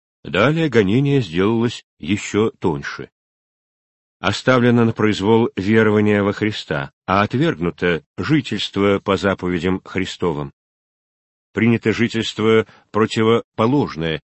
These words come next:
им, отчего вера никак не может перейти из вводной в деятельную, тем менее в живую, то есть духовную. Вера без дел веры, то есть без исполнения заповедей Христовых, мертва.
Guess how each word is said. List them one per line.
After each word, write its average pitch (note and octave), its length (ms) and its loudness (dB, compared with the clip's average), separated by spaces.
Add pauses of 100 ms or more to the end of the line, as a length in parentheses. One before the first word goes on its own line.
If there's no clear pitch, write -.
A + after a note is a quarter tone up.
(140)
им, E2 220 -2 (380)
отчего A#2 400 2
вера B2+ 260 4
никак A#2+ 380 0
не B2 80 4
может B2 280 0
перейти A#2 540 -2 (400)
из A2 280 -2
вводной G#2 680 0 (240)
в G2 160 -6
деятельную, E2+ 720 0 (320)
тем A2 200 2
менее A#2 500 2
в D#2+ 80 -12
живую, G2+ 480 2
то F#2+ 120 -2
есть - 300 -6
духовную. C#2 680 -8 (1040)
Вера D#3 560 2
без A#2+ 320 0
дел A#2+ 240 2
веры, A2 400 2
то - 120 -2
есть - 300 -4 (180)
без G2 220 -2
исполнения A#2 580 2
заповедей G2+ 560 -2
Христовых, D#2+ 640 -8 (260)
мертва. F2 540 -4